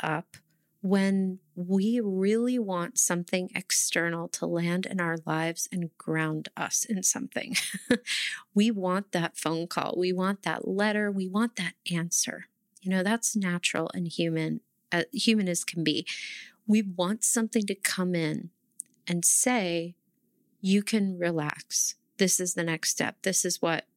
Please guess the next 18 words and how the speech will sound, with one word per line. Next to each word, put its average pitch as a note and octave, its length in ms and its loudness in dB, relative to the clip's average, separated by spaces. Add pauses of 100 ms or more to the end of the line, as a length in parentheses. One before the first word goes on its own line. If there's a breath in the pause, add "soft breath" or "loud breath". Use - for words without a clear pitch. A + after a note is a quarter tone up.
(520)
this G3+ 280 4
is G3+ 280 0 (140)
how F3 240 0
it's F3 140 -2
all E3+ 160 -2
gonna E3 220 -4
be D#3+ 180 0
okay. D#3+ 400 -4
This F3+ 240 -2
is E3+ 140 -4
what - 260 0
you're E3+ 80 -10
gonna F#3 200 2
do A3 180 2
next." - 480 0 (1040 loud breath)
And G#3 200 4
we're A#3 200 0
in A3+ 560 0